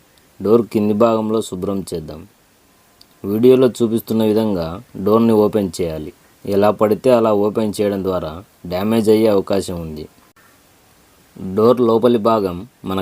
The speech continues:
కంటికి కనిపించదు కాబట్టి మనం పైకి శుభ్రంగా ఉందిలే అనుకుంటాం, కానీ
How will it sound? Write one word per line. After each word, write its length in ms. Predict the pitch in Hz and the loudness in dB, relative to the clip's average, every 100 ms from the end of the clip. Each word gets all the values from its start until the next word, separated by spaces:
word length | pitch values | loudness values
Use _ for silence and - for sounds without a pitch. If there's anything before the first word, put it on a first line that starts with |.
| - | -4
కంటికి 320 | 95 95 117 | -4 -4 -4
కనిపించదు 540 | 107 98 107 110 117 101 110 | -4 -4 -4 -2 -2 -2 0
కాబట్టి 440 | 104 104 - 82 82 117 _ _ _ - | 0 0 -4 -10 -10 -14 _ _ _ -6
మనం 160 | 95 90 | -6 -4
పైకి 260 | 95 107 117 | 0 2 2
శుభ్రంగా 480 | - 90 104 107 110 110 | 0 -2 0 2 2 2
ఉందిలే 300 | 101 98 101 101 | 2 2 2 0
అనుకుంటాం, 420 | 87 85 80 69 - _ _ _ - _ | -4 -6 -8 -10 -14 _ _ _ -20 _
కానీ 300 | 185 196 104 | -2 -2 -2